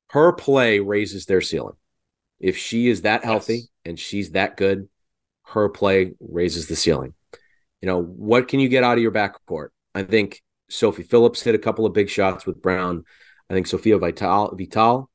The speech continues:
Speaker 1: um, if I'm saying that correctly, I think I looked at the pronunciation guide that Michaela so graciously put out in the, uh, in the game notes.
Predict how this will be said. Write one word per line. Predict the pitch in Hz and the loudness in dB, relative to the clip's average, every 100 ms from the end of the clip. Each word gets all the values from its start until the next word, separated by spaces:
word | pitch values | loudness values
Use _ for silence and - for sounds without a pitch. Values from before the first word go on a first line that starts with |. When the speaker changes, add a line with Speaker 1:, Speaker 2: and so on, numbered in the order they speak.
| _ | _
Speaker 1:
um, | 92 92 90 87 87 90 _ | -4 -2 0 -2 -4 -10 _
if | - | -12
I'm | 85 | -6
saying | - 104 | 0 0
that | 104 101 | 0 0
correctly, | 107 101 110 107 | 0 2 0 0
I | |
think | 82 80 82 | -4 -6 -2
I | |
looked | 85 90 | -2 0
at | 90 - | -4 -6
the | 92 | -6
pronunciation | 98 95 - 95 95 - | -2 -4 0 0 0 -4
guide | 92 92 90 | 0 0 0
that | 92 82 | -4 -6
Michaela | 92 98 92 92 - - - _ | -4 0 2 0 -6 -20 -20 _
so | - - 90 | -6 0 0
graciously | 82 95 92 92 - 90 | 0 0 0 0 -4 -4
put | - | 0
out | 95 92 | 0 0
in | 90 | 0
the, | 90 90 | 0 0
uh, | 90 90 85 _ _ _ _ _ _ _ _ - | 0 -2 -6 _ _ _ _ _ _ _ _ -14
in | 92 | -8
the | 92 | 0
game | 107 | 0
notes. | 107 107 - | 0 -4 -8